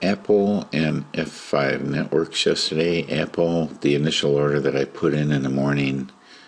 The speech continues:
um, I tried to get a little bit better price than what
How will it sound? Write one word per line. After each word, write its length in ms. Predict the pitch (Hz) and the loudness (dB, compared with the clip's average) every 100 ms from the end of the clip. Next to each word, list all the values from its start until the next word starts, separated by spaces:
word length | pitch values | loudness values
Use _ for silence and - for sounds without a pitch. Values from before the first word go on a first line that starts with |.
| - - - | -20 -16 -8
um, 520 | 131 127 131 - - _ _ _ _ _ _ - - - - - - - - _ - | -4 -4 -4 -8 -12 _ _ _ _ _ _ -20 -20 -20 -20 -20 -20 -20 -20 _ -8
I 80 | - | -8
tried 500 | - - 90 87 78 | -6 -2 0 0 0
to 120 | 78 | -2
get 240 | 71 80 71 | 4 4 4
a 80 | |
little 260 | 71 82 85 | 2 4 2
bit 460 | 71 73 73 - 71 | 4 2 0 -4 0
better 400 | 73 73 71 71 - - | 2 4 2 0 -8 -16
price 600 | - 69 67 65 - - | -4 2 2 2 0 -2
than 500 | - 69 69 76 67 | -2 -2 -2 -6 -4
what 480 | 67 - - - | -2 -2 -6 -14